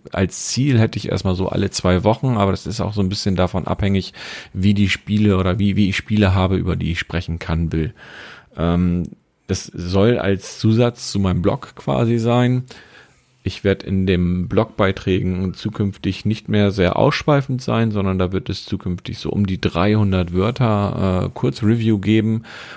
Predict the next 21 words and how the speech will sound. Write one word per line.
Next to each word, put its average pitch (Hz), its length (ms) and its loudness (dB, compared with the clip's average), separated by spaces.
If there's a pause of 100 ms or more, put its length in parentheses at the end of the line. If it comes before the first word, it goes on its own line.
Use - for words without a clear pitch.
und 95 240 0
dann 98 180 4
wird 95 180 2
es 95 160 0
zu 101 140 -2
diesen 90 240 0
Spielen 92 380 2
immer 82 200 -2
noch 90 180 -2
einen 87 120 -2
Podcast - 640 -2
geben, 90 440 2 (400)
welches 92 480 2
ich 87 180 -4
dann, 82 500 0
wo 92 220 0
ich 92 80 0
dann 87 140 2
noch 85 160 0
weiter 87 280 2
ausführe. 82 640 -2